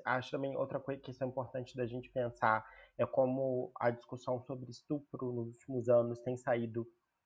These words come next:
de um espectro muito maquiavélico do estuprador enquanto um monstro,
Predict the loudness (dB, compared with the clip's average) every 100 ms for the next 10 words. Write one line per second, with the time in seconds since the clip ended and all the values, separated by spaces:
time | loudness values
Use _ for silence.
0 | -14 -12 -8 -6 -4 -4 -6 -6 -8 -6
1 | -6 -8 _ 4 4 -4 -6 -4 -6 -4
2 | -2 0 0 0 -2 -6 _ _ _ 4
3 | 4 4 4 6 4 4 -4 -12 -14 -6
4 | -2 -2 -4 -10 -12 -8 2 2 4 -2
5 | -2 -2 -2 -4 -2 2 2 0 -8 -4
6 | -2 -2 -4